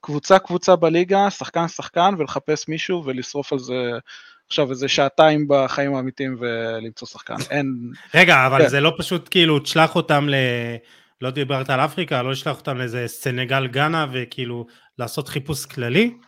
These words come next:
Speaker 1: אפשר, אפשר גם, אה, לעשות את זה, אה, ואז לפי זה לפלטר.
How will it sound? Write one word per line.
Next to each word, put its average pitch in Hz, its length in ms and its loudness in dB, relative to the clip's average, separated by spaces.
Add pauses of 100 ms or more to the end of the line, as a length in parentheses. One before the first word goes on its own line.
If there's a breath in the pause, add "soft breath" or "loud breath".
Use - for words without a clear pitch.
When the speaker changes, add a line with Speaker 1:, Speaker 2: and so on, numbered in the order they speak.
(160)
Speaker 1:
אפשר, 180 400 10
אפשר 196 340 10
גם, 190 300 6
אה, 165 380 4
לעשות 160 420 4
את 156 100 0
זה, 226 480 8
אה, 143 760 0
ואז 151 560 4
לפי 160 280 -4
זה 165 160 0
לפלטר. 196 680 2